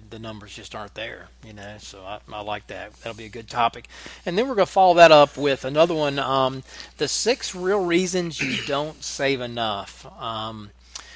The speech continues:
yeah, I mean, we all make excuses, don't we, you know, about why we're not saving, and, uh, but we got the real reasons, cutting through the chase here, going <laughs> right to the heart of the issue:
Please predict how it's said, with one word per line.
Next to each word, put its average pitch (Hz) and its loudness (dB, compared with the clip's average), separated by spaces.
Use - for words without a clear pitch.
yeah, 214 8
I 175 8
mean, 180 -2
we 185 2
all 262 8
make 196 4
excuses, 127 -8
don't 127 -4
we, 143 -6
you 139 -4
know, 143 0
about 127 -2
why 127 2
we're 135 -2
not 131 -4
saving, 131 -4
and, 117 -10
uh, 117 -2
but 120 -10
we 214 -14
got 247 -2
the 170 -6
real 147 -4
reasons, 127 -6
cutting 208 -8
through 190 -4
the 156 -4
chase 135 -6
here, 104 -12
going 131 -8
<laughs> - -
right 160 2
to 180 -6
the 160 0
heart 151 2
of 139 -6
the 127 -6
issue: 123 -4